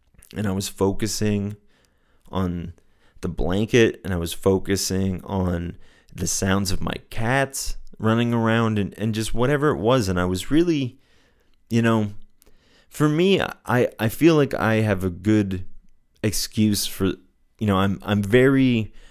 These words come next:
devout and religious in my relationship with God. And I don't wanna say that that's necessarily important to the spiritual path, because I, I do believe that you can kind of live and you don't have to be constantly, like, in prayer or, like,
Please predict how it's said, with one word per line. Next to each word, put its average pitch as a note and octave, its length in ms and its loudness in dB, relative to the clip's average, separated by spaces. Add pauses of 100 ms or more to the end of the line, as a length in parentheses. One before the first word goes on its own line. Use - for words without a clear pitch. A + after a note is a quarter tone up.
(380)
devout G2+ 600 2
and G2 160 6
religious F#2+ 500 0
in F#2 140 0
my F#2 440 2
relationship G2 920 2
with - 240 4
God. F2+ 480 -2 (580)
And G#2 340 4 (160)
I A#2 100 2
don't A#2+ 540 0 (120)
wanna A2+ 200 4
say A#2 180 4
that G#2 160 4
that's - 240 2
necessarily F#2+ 1300 2 (440)
important A#2 680 2
to G2+ 80 10
the F2 100 2
spiritual F2+ 560 0
path, F2 340 0
because G#2 220 0
I, - 80 4 (100)
I G#2 80 2
do B2+ 200 4
believe B2 300 2
that G#2 80 0
you G2+ 140 0
can G#2 160 -4
kind G#2 260 0
of F#2 220 -4
live F#2+ 260 4
and F#2+ 80 0
you F#2+ 60 0
don't G2+ 120 0
have G2+ 180 0
to F#2+ 60 -6
be F#2+ 100 -4
constantly, F#2+ 440 -2
like, F2+ 200 -4
in G2 200 -2
prayer F#2 540 2
or, F2 140 2
like, E2+ 480 -2